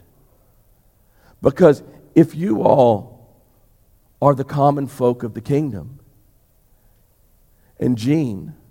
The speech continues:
walks back in, having left leprous, and walks back in clean, what's the very first question you're gonna ask? This is congregational worship. It's participation time.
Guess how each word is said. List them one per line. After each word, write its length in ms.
walks 320
back 340
in, 420
having 420
left 460
leprous, 560
and 180
walks 300
back 400
in 240
clean, 560
what's 220
the 120
very 480
first 400
question 480
you're 120
gonna 180
ask? 580
This 160
is 140
congregational 640
worship. 520
It's 160
participation 760
time. 380